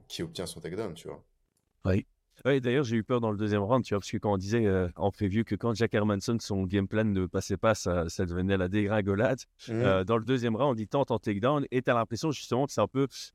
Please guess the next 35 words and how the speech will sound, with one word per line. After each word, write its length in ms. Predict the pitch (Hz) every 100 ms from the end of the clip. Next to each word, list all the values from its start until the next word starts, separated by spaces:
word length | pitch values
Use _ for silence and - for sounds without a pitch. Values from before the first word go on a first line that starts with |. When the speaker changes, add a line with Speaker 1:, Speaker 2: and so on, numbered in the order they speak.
| -
Speaker 2:
euh, 160 | 101
le 80 | 98
genre 160 | 104 120
de 80 |
takedown 400 | 107 107 110 127
qui 200 | 117 -
est 80 | 95 _ _
tenté 500 | - 110 - 127 139 - -
parce 260 | 117 -
qu'il 480 | - 127 117 107 101
avait 160 | 101 101
plus 200 | - 120
d'autres 260 | 117 -
options 260 | 110 - 107
debout. 320 | 92 90 139 _ - _
Et 80 | 101
au 40 |
Speaker 1:
Ouais. 80 | 98
Speaker 2:
final, 160 | 113 123
je 40 |
crois 120 | -
qu'il 160 | 117 107
a 60 | 98
juste 240 | 107 -
envoyé 260 | 101 98 101
pour, 300 | - 87 90
euh, 180 | 82 76 _ _
enfin, 160 | 107
en 40 | 123
tout 100 | -
cas, 80 | 147
ça 120 | 135
l'a 120 | 113
pas 100 | 135
démoralisé 800 | 123 113 131 127 117 107 98 113